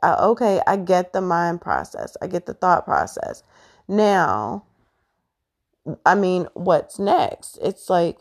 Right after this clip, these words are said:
yeah, you can get their thought process. You can understand how they came to that conclusion. Now, are they open to the fact that there was another side of the story? Are they open to the fact that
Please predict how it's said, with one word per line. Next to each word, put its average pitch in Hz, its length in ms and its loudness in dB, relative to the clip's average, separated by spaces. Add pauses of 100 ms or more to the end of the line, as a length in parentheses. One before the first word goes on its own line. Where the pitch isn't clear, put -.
yeah, 262 320 0
you 196 240 -2
can 196 240 -4
get 170 280 0
their 202 160 -2
thought 185 380 0
process. 160 580 -2
You 185 60 -4
can - 240 -6
understand 202 560 -2
how 185 140 2
they 156 160 0
came 180 300 -4
to - 120 -10
that 160 240 2
conclusion. 175 1040 -2 (920)
Now, 196 540 4
are 185 160 6
they 185 520 4
open 185 460 0
to 202 140 -8
the 175 200 -2
fact 175 400 0
that 165 240 -2
there 170 240 0
was 165 720 -4
another 170 540 0
side 165 320 -2
of 160 160 -4
the 165 80 -6
story? 175 720 -4
Are 175 140 2
they 190 420 4
open 190 420 -2
to 180 140 -8
the 175 120 -4
fact 170 420 -4
that 160 500 -6